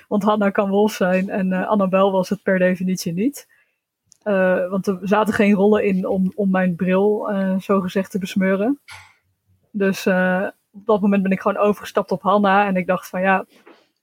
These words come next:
eh, als blijkt dat ik dood ga, had ik al meegegeven, nou, dan kan het Hanna zijn. Maar ja, dat hoeft nog niet eens.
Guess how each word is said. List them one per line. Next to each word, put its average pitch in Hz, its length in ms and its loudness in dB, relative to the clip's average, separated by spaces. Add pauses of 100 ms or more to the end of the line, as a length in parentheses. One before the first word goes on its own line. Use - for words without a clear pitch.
(240)
eh, 185 260 2
als - 260 -4
blijkt 190 260 0
dat 185 120 0
ik 190 100 -2
dood 190 260 2
ga, 185 200 2
had 180 120 2
ik 185 80 -4
al 180 120 2
meegegeven, 185 680 0
nou, 180 140 0
dan 170 120 -6
kan 208 200 2
het 196 100 2
Hanna 190 260 2
zijn. 180 360 0
Maar 190 100 -2
ja, 180 60 0
dat 170 100 -6
hoeft 190 200 -6
nog 185 100 -2
niet 202 180 4
eens. 247 360 0